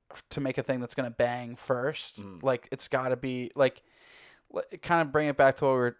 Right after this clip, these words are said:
Speaker 1: talking about in terms of, like, how do you actually make the thing? Like, the point and message has to be, like, so clear
Speaker 2: Yes.
Speaker 1: from the beginning of a
Speaker 2: Yep.
Speaker 1: sketch. And so it was, like, that was the thing
Speaker 2: Yeah, the
Speaker 1: where
Speaker 2: premise, yeah.
Speaker 1: when we would first start writing stuff, it would be like, "Okay, here's where we start. Here's, like, a loose premise."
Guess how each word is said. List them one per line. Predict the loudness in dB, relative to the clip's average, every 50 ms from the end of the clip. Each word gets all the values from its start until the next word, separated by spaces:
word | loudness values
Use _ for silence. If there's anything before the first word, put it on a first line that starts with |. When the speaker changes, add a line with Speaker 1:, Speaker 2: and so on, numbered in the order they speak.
| _ -6
Speaker 1:
talking | -2 0 0 0 0 0
about | -2 -2 -2
in | -2
terms | -4 -6 -6 -4
of, |
like, | -4 -4 -4
how | -4 -4
do | -4
you | -4
actually | -4 -6 -6 -8 -10
make | -10 -10 -10 -10
the | -8 -6
thing? | -4 -2 -2
Like, | -2 -2 -4 -6 -10
the | -14 -8 -4 -2 -2 0 0 -2 -4 -6
point | -6 -4 -2 0 2 2 0 -2 -4
and | -4 -2 -2
message | -2 -2 -4 -6 -6 -6
has | -6 -6
to | -6 -6
be, | -8
like, | -8 -8 -8
so | -8 -10 -6 -4 -2 -2 -2 -2
clear | -4 -8 -8 -6 -4 -4 -4 -4
Speaker 2:
Yes. | -4 -4
Speaker 1:
from | -2 -2
the | -2
beginning | -4 -4 -4 -6 -6 -6 -6 -8 -6
of | -6
a | -6
Speaker 2:
Yep. | -6
Speaker 1:
sketch. | -6 -6 -8 -8 -8 -10 -10 -14 -16 -18 _ _ _ _ _ _ _ _ _ _ _ -4
And | -4 -4 -2
so | 2 2 2 2
it |
was, | 2 0 0
like, | -2 -2 -2 0
that | 4 4 4 4
was | 2 0 -4
the | -6 -10
thing | -6 _ -2 -2 -2 -2 -4
Speaker 2:
Yeah, | -4
the |
Speaker 1:
where | -2 -2 0 -2
Speaker 2:
premise, | -2 -4 -6 -6 -6 -10 -14 -18 -20
yeah. | -20 -20 _ _ -4
Speaker 1:
when | -2 -2 0
we | 0 -2
would | -2 -4
first | -2 0 2 2 2 2
start | 4 6 6 6 4
writing | 2 2 4 4 4 4 4 0 -4 -4
stuff, | -4 -4 -2 -2 -4 -6 -8 -12 -18 _ _ -2
it | -2
would | -2 0
be | -2 -4
like, | -4 -4 -6 -8 -8
"Okay, | -10 -8 -8 -6
here's | -6 -4 -4 -4 -2
where | -2 -2 -2
we | -4
start. | -4 -4 -4 -4 -4 -4 -6
Here's, | -6 -6 -4 -4
like, | -4 -6
a | -6 -6
loose | -6 -8 -8 -10
premise." | -8 -10 -8 -8 -8 -10 -12 -14 -18